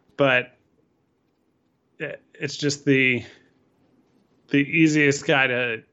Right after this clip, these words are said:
to kinda have a sense of, like, okay, this is what he might be like, uh, if he were in charge of a team. And I, I, yeah, I, even Tim Bogar, I guess I'll say I wouldn't be that bummed out, but for whatever reason,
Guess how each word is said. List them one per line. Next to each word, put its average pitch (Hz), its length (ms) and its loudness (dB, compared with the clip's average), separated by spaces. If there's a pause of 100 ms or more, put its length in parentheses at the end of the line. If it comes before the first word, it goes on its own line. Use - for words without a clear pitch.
to - 100 -20
kinda 117 480 -6
have 120 140 -4
a 101 40 -8
sense 123 300 -6
of, 117 80 -10
like, 113 180 -4
okay, 160 220 -2
this 143 160 -2
is 135 120 -4
what 127 120 -2
he 131 100 -4
might 120 200 -4
be 110 80 -4
like, 104 420 -12 (1040)
uh, 104 300 -2
if 120 320 -10
he 123 120 -6
were 107 140 -4
in 104 80 -6
charge 110 300 -2
of 104 100 -8
a - 40 -10
team. 104 360 -4
And 101 160 -8 (1160)
I, 131 120 2
I, 127 340 -2 (420)
yeah, 151 240 0 (1200)
I, 156 240 0 (180)
even 220 280 2
Tim 196 200 -2
Bogar, 156 240 4
I 131 160 2
guess 127 200 -2
I'll 131 120 -4
say 131 120 -4
I 127 120 0
wouldn't 127 240 -4
be 120 100 -4
that 113 480 -2
bummed 139 280 -6
out, 139 240 -2
but 127 180 -6 (680)
for 135 140 -8
whatever 156 400 2
reason, 139 500 -2